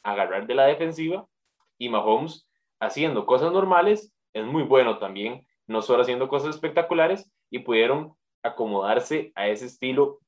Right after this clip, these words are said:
de ofensiva que les ha costado mucho acomodarse en esta temporada. Y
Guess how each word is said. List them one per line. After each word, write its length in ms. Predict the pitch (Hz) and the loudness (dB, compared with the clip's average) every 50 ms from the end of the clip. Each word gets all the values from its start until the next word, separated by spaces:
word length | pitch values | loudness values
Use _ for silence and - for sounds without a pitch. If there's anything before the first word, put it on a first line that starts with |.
| _ _ _ | _ _ _
de 120 | 127 135 | 2 2
ofensiva 640 | 127 123 117 107 95 - 127 131 147 165 170 170 - _ _ _ _ | 2 2 2 -4 -4 -4 -2 0 0 0 0 -4 -10 _ _ _ _
que 100 | - 120 | -8 -8
les 140 | 107 104 - | -6 -4 -4
ha 80 | 113 107 | -4 -4
costado 340 | 123 120 - - 127 123 123 | -4 -6 0 2 2 2 2
mucho 240 | 123 127 131 - | 0 -4 -6 -6
acomodarse 420 | 127 - 120 107 104 101 101 101 120 | -6 -6 -4 -6 -4 -4 -4 -4 -6
en 60 | 117 | -8
esta 180 | 110 - 113 107 | -8 -10 -12 -12
temporada. 540 | - 113 104 - 98 98 98 92 85 - _ _ _ _ _ _ _ _ _ _ _ _ _ _ _ _ - | -12 -10 -8 -6 -2 0 0 0 -2 -4 _ _ _ _ _ _ _ _ _ _ _ _ _ _ _ _ -8
Y 400 | 127 131 139 151 165 165 160 | -4 -2 0 0 0 -2 -2